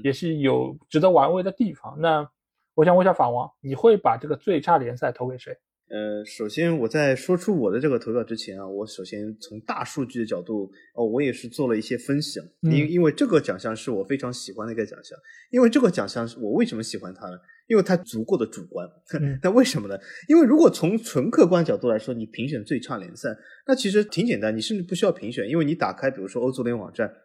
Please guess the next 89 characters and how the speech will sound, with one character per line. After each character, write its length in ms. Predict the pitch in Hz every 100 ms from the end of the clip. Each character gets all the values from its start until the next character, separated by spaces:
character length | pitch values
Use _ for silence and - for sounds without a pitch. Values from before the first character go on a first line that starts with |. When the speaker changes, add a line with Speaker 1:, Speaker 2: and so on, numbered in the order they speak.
| _
Speaker 2:
对 100 | 120
吗？ 100 | 110 - _
就 100 | 147
欧 180 | 135 180
战 180 | 175 135
积 100 | 156
分 220 | 151 151
最 140 | -
低 180 | 139 156
的 80 | 165
联 160 | 98 87
赛， 140 | - 90 _
自 160 | -
然 160 | 120 95
是 160 | 98 107
它 160 | 101
最 240 | 98 120 92
差 200 | - 110
的 40 |
联 140 | 87
赛， 120 | - - _
对 100 | 160
吧？ 80 | 165 -
因 120 | 220
为 40 |
这 140 | 208 233
是 160 | -
有 100 | 101 -
积 180 | 131
分 220 | 135 156 143
的， 100 | - _ _
这 100 | 214
是 60 |
非 100 | 185
常 220 | 247 156 165
简 180 | - 87
单 220 | - 101 110
的。 100 | - _ - - -
但 80 | 226
从 200 | 190 226
另 100 | 277
外 100 | 233
一 40 |
个 40 |
角 140 | 151 104
度 140 | 123
来 80 | 104
说， 120 | 113
那 60 | 123
么 80 | 120
很 120 | 104
多 140 | 110
人 80 | 120
讲 140 | 117
啊， 140 | 113 104
这 120 | 170
只 140 | 135
是 80 | 95
欧 160 | 110 135
洲， 220 | 135 131
那 100 | 127
么 60 | 120
世 200 | - 170
界 140 | 110
范 180 | 117 95
围 120 | 82
呢？ 80 | 98 - - -
世 120 | -
界 60 | 320
范 160 | 294
围 80 | 240
也 160 | 175 202
很 180 | 262 165
简 220 | 101 87
单， 260 | 90 104
你 80 | 113
可 120 | 117
以 80 | 175
从 180 | 165 156
国 160 | 143 123
际 100 | 156
足 160 | 117
联 200 | 117 117
这 100 | 123
个 200 | 135 104
评 260 | 101 - 104
分 160 | 139 131
来 100 | 101
看 320 | - 107